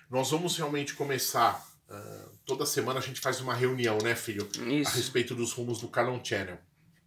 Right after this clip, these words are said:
Speaker 1: A gente tem uma queda pelos carros, propriamente dito, sim, mas a gente vai começar a diversificar mais nosso conteúdo. A gente quer aí postar um vídeo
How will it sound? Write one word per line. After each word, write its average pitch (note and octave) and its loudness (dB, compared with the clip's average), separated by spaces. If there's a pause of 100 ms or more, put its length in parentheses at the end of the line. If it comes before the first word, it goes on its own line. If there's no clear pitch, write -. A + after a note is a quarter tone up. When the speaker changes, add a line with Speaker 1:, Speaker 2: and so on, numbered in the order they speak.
(160)
Speaker 1:
A A2 -10
gente B2 -6 (920)
tem C#3 0
uma C#3 2
queda A#2+ 2
pelos A#2 0
carros, A#2+ 2
propriamente A2+ -2
dito, A#2 -10
sim, C#3+ -4 (460)
mas B2+ 0
a C3+ 0
gente - -6
vai C3+ 2
começar C3+ 4
a C3+ 6
diversificar D3+ 2
mais C3 6
nosso B2+ -2
conteúdo. G#2+ -2 (920)
A G2+ -4
gente G#2+ -4
quer A#2+ 6
aí A2+ 4
postar A2 -4
um A2 -6
vídeo G#2 -6